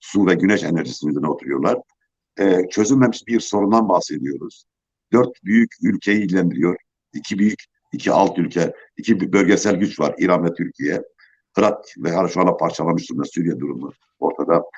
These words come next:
E, herkesin ilgi ve, e, ilgisinin olduğu bir yerdeler. O nedenle Kürtler, e, herkes gibi kendi, e, üzerinde yaşadıkları topraklar ve o halklarla birlikte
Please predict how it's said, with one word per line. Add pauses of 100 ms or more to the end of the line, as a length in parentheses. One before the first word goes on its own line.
(340)
E,
herkesin
ilgi
ve, (520)
e,
ilgisinin
olduğu
bir
yerdeler.
O
nedenle (100)
Kürtler, (600)
e,
herkes
gibi
kendi, (480)
e, (140)
üzerinde
yaşadıkları
topraklar
ve
o
halklarla (360)
birlikte